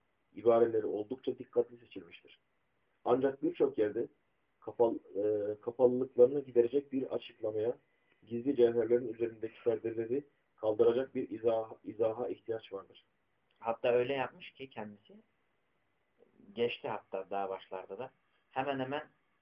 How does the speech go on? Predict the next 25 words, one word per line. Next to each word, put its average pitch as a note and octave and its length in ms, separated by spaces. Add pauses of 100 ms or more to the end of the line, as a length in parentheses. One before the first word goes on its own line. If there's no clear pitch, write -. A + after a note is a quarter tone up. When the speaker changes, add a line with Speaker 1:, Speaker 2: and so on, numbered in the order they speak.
(240)
Speaker 2:
ilmi B2 380
ıslah A#2 360
olarak A2 320
anlatmadığı A#2+ 440
hiçbir - 220
kelime A2+ 320
bırakmamış G#2 400
Akidetul F#2 380
Vasıtayı F#2 280
şerh F#2 220
etmiş. - 340 (380)
Kelime G#2 360
kelime - 280 (520)
anlatmış. - 520 (1400)
Evet. G#2+ 120 (440)
Speaker 1:
Yapılacak C#3+ 560
bu C3+ 100
açıklamanın A#2+ 680 (200)
bununla C3+ 420
birlikte A#2+ 360
pek D3 220
çok - 180 (240)
nakillerle A#2+ 720 (300)
usandırıcı B2+ 680
olmaması, B2 680